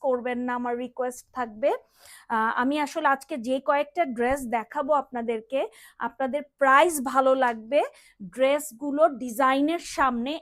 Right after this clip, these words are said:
এতটুকু আমি বলতে পারি। আচ্ছা, এটা হয়ে যাচ্ছে আমাদের দোপাট্টাটা। এবং আরো ইন্টারেস্টিংলি আপনি ড্রেসে পেয়ে যাচ্ছেন এক্সট্রা প্যাচেস, যেটা আপনি সুন্দর করে যখন ড্রেসে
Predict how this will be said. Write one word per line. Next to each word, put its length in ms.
এতটুকু 440
আমি 220
বলতে 400
পারি। 300
আচ্ছা, 260
এটা 240
হয়ে 240
যাচ্ছে 300
আমাদের 400
দোপাট্টাটা। 640
এবং 140
আরো 340
ইন্টারেস্টিংলি 880
আপনি 220
ড্রেসে 440
পেয়ে 240
যাচ্ছেন 380
এক্সট্রা 480
প্যাচেস, 600
যেটা 260
আপনি 200
সুন্দর 560
করে 240
যখন 280
ড্রেসে 480